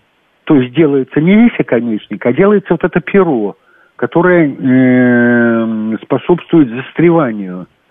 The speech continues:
э, в туше животного, наконечника или, э, ну, какого-то другого метательного орудия.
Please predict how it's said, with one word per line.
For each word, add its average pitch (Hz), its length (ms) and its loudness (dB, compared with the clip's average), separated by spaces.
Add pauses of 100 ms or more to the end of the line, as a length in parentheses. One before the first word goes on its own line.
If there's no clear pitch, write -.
(460)
э, - 360 -8 (120)
в - 100 -20
туше 165 360 0
животного, 123 920 0
наконечника 135 1080 -4
или, 156 400 -4 (560)
э, 104 460 -8
ну, 120 200 -6
какого-то 147 440 -4
другого 117 380 2
метательного 143 600 0
орудия. 123 380 -4